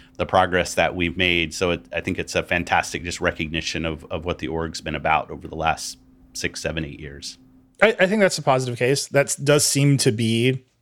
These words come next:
Speaker 2: the shape of it. That's what I have heard from other executives at Microsoft. This is a real business. It's not a hobby. It's not something that we accidented into.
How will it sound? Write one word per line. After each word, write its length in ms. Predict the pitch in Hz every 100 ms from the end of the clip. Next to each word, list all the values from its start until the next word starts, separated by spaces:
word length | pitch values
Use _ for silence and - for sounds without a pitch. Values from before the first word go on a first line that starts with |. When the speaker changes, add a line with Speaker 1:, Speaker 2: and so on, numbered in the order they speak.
| -
Speaker 2:
the 100 | 110
shape 380 | - - 107 110
of 120 | 113
it. 220 | 120 139
That's 240 | 113 101
what 180 | - 104 -
I 60 | 104
have 160 | 101
heard 240 | - 107 107
from 140 | 110
other 120 | 101
executives 460 | 104 104 107 113 107
at 20 |
Microsoft. 300 | 107 - 160
This 160 | 135 131
is 80 |
a 60 | 113
real 160 | 117 110
business. 360 | 104 135 117
It's 140 | 110 -
not 140 | 101
a 20 |
hobby. 320 | 123 170 156
It's 160 | 123 -
not 100 | 107
something 240 | - 104
that 100 | 98
we 120 | 90 104
accidented 540 | 120 - 113 113 107
into. 440 | 110 - 113 107